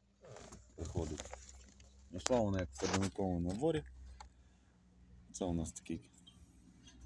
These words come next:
барсеточка, чотири лопатки для розбору. Ну, в принципі, я ними так і ніколи не користувався. В основному для збереження контрольки. Перша функція у нас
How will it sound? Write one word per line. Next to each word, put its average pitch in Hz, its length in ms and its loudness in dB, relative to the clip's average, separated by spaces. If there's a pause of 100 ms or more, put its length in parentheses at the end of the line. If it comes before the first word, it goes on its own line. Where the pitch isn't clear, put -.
(460)
барсеточка, 131 680 6
чотири 92 400 6
лопатки 131 500 6
для 127 160 6
розбору. 120 480 2 (1500)
Ну, 110 280 4
в 110 60 2
принципі, 107 360 4
я 104 140 10
ними 92 240 6
так 90 220 2
і 92 60 4
ніколи 90 360 4
не 85 120 2
користувався. 85 680 0 (1600)
В 110 60 2
основному 120 500 4
для 101 220 2 (120)
збереження 98 560 4
контрольки. 87 480 0 (1400)
Перша 113 320 8
функція 95 420 4
у 92 40 6
нас 90 260 2